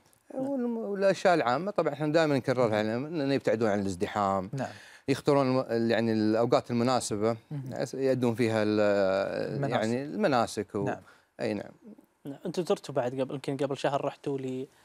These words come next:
Speaker 3: للأراضي المقدسة و-، وزرتوا أماكن الحملات اللي راح يقيمون فيها إن شاء الله حجاج هالقطر، بحيث أنها تتطابق، خلينا نقول، مع المواصفات اللي وردت في، آه، الدليل.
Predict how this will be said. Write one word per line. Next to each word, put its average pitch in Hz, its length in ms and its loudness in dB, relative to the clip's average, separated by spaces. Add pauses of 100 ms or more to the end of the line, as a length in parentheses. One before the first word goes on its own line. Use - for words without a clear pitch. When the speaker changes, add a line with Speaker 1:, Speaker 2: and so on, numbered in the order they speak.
(340)
Speaker 3:
للأراضي 139 640 -4
المقدسة 131 520 -4
و-، 123 360 -6
وزرتوا 151 720 -2
أماكن 151 420 -2 (460)
الحملات 139 560 -2
اللي 135 120 -2
راح 139 140 0
يقيمون 139 300 -4
فيها 131 180 -4
إن 127 60 -4
شاء 135 140 -2
الله 131 100 -6
حجاج 135 360 -2
هالقطر، 127 440 0 (400)
بحيث 175 200 0
أنها 175 100 2
تتطابق، 170 400 2
خلينا 165 180 -2
نقول، 160 140 2
مع 151 100 0
المواصفات 156 560 0
اللي 135 160 -2
وردت 139 360 -2
في، 131 320 -6
آه، - 800 -10
الدليل. 135 340 -2